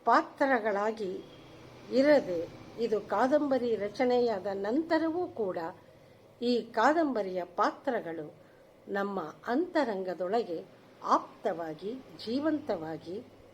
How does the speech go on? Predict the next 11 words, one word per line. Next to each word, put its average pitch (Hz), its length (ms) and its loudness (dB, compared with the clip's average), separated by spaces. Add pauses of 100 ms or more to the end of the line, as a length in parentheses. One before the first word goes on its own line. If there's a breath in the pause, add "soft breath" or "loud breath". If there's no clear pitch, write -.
(800)
ಸೇರಿ 247 320 2
ಹೋಗಿವೆ. 170 460 -8 (1700)
ನಾವು 294 400 4
ಏಳು 359 340 6
ಜನರು 247 400 2
ಮಾತನಾಡುವಾಗ 196 880 -2 (720)
ಈ 294 220 2
ಕಥೆಯ 349 480 0 (340)
ಪಾತ್ರಗಳ 247 680 2
ಬಗ್ಗೆ 294 400 0
ಮಾತನಾಡುವಾಗ 202 840 -2